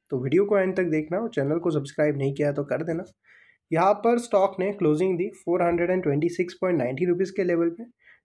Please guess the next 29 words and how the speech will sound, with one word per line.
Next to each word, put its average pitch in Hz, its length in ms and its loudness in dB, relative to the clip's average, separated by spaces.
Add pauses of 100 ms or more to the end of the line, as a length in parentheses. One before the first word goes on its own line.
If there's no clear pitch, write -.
टेन 208 180 2
पॉइंट 240 180 2
नाइंटी 208 220 2
रुपीज़ 214 280 -2
के 220 100 -2
अराउंड 190 280 2
तक 185 160 -2
आप 156 140 -2
देखोगे 151 440 0
तो - 140 -2
एक 151 120 0
अच्छी 147 240 -2
बढ़त 170 220 2
देखने 160 260 0
को 165 100 0
मिली 160 160 0
है 165 120 -2
टू 160 140 -4
पॉइंट 135 220 -2
सिक्सटी 139 300 -6
थ्री, 165 220 -2
टू 190 300 -2
परसेंट 190 340 0
के 190 80 0
बेसिस 175 340 -2
पे। 196 160 -18 (720)
और 202 120 2
यहाँ 196 380 2
पर 233 360 0